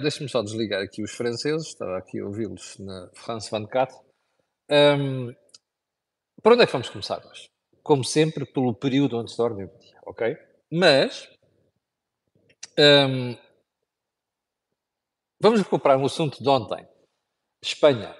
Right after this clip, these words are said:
da questão da saída da Ferrovial para se cut-, para se cotar, ou para fi-, para se,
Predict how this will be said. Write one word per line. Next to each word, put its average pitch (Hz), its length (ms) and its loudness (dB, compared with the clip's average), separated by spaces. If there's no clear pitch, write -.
da 104 140 -4
questão 147 340 0
da 131 260 4
saída 156 520 2
da 127 180 2
Ferrovial 139 880 4
para 127 120 0
se - 260 -8
cut-, 120 420 -8
para 135 160 0
se - 140 -6
cotar, 151 300 2
ou 104 100 -2
para 110 200 -2
fi-, 123 160 -10
para 127 200 -2
se, 127 320 -2